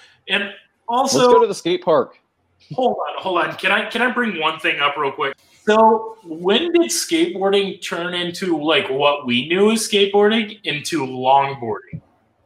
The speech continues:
Speaker 2: Yeah, I was wondering that too. Um, like, all the kids these days have longboards. You know, skateboarding still exists, but if someone says, like, "Oh, I'm gonna get a skateboard," they're, they're talking about, like,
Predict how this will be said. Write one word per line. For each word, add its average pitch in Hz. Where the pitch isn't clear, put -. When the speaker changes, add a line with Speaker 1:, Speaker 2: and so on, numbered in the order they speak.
Speaker 2:
Yeah, 208
I 196
was 220
wondering 240
that 175
too. 147
Um, 113
like, 143
all 143
the 165
kids 160
these 143
days 123
have 110
longboards. 104
You 123
know, 107
skateboarding 117
still 135
exists, 101
but 101
if 117
someone 147
says, 131
like, 107
"Oh, 131
I'm 127
gonna 135
get 107
a 101
skateboard," 101
they're, 113
they're 107
talking 135
about, 131
like, 95